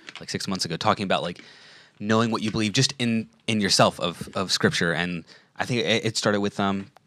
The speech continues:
gospel fluency, like, the idea of even asked from a Christian perspe-,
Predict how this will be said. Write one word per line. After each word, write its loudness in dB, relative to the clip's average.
gospel -2
fluency, 0
like, 0
the 2
idea 0
of -4
even 2
asked 2
from 0
a 4
Christian 2
perspe-, -6